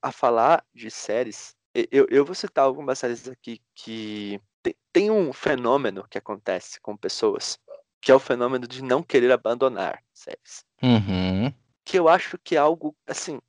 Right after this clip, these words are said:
Speaker 1: muito, muito ruim <laughs> pra sua própria vida. Se você passou, se você notou em algum momento que você tá assistindo uma série, que aquela série não tá indo pra lugar nenhum,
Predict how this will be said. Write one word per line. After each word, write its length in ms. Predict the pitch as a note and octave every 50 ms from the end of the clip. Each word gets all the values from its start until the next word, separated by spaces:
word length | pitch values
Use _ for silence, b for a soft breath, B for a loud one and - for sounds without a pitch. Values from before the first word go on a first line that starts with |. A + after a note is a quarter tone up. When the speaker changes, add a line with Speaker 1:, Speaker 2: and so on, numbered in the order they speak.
| _ _ _ -
Speaker 1:
muito, 680 | E3+ F#3 F#3+ A3 B3 C#4 C#4 - - - C4+ A#3 - _ _ -
muito 420 | D#3+ E3+ F#3 G#3 A3 C4 - - A#3
ruim 360 | G3+ G#3+ F3+ D3+ C3 G2+ - _ _ _ _
<laughs> 480 | - - - C3+ - - - - _ _
pra 120 | - C#3 D3
sua 220 | - - D3+ -
própria 360 | - - C#3+ - - E3 E3
vida. 340 | C#3+ A#2+ A2+ G2+ G2+ - - _ _ _
Se 120 | - -
você 280 | D3+ E3+ G3 - C4+ C4+
passou, 480 | - D#4+ D4+ D4 - - A3 F3+ - -
se 140 | _ - -
você 200 | D#3+ G3 - A3+
notou 540 | A#3 C#4 F#3+ - _ - F#3 E3 D3 - - -
em 80 | C#3+ C#3
algum 160 | C#3 D#3 E3+
momento 380 | F3+ G3+ F#3 D3+ C#3 B2 - -
que 80 | -
você 80 | - -
tá 40 | C#3
assistindo 240 | - - - C3+
uma 140 | B2+ B2 C3
série, 260 | - - B2 G#2+ -
que 140 | - _ -
aquela 240 | - - - D#3+ F3
série 240 | - - D3+ C#3 C3+
não 60 | C#3+
tá 100 | - C3+
indo 160 | C#3 C#3+ C3+
pra 120 | - C3+ B2
lugar 240 | C3 B2+ C3+ C3+
nenhum, 320 | C#3 C#3 B2 A2+ A#2 A#2